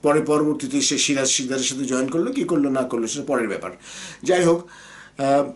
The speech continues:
তখন ওই শাফাত জামিল became the brigade commander of forty-six brigade। হাফিজ became his brigade major, বিএম বলি আমরা এটাকে, ব্রিগেড মেজর। আহ, এই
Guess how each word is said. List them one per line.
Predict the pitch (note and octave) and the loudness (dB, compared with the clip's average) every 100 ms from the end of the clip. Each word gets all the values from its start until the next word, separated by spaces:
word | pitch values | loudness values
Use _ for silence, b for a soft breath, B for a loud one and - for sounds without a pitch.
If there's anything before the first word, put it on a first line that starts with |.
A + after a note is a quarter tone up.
| - - | -8 0
তখন | F3 G3 F3+ | 2 4 4
ওই | E3 C#3+ - B B | 4 0 -4 B B
শাফাত | - E3 F#3 F3+ | -4 0 0 2
জামিল | E3+ D#3+ C#3+ | 2 2 2
became | C#3 C#3 C3+ | 0 0 0
the | C#3+ G#3+ F4+ - _ - | 0 0 -4 -12 _ -12
brigade | B2+ C#3 D3 | -2 0 0
commander | C#3 A2 F2+ E2+ A2+ | -2 -4 -4 -6 -2
of | C3 C3 - - | 0 0 -4 -4
forty-six | C#3 - - C3 G2 | -4 -2 -2 -2 -4
brigade। | A2 G#2 F2 - B | -6 -6 -8 -14 B
হাফিজ | - C#3 C#3+ D3 B2+ | -4 0 2 0 0
became | C#3+ D3 | 0 0
his | C3 C3 A#2+ G#2+ | 0 0 -2 -2
brigade | C3 C3 C#3+ | -2 0 0
major, | C#3+ A#2 | 0 -2
বিএম | G2 D3+ D3+ | 0 2 2
বলি | C3+ A#2 G2+ | 0 -2 -2
আমরা | F#2 | -4
এটাকে, | F2+ F2+ G2 G2 B B B2 | -8 -10 -14 -18 B B -4
ব্রিগেড | B2+ B2 | 0 0
মেজর। | B2 B2+ | 0 0
আহ, | C#4 - - - - - - A2 A2+ - | -2 -6 -20 -20 -20 -14 -6 -4 -2 -2
এই | C3 | -2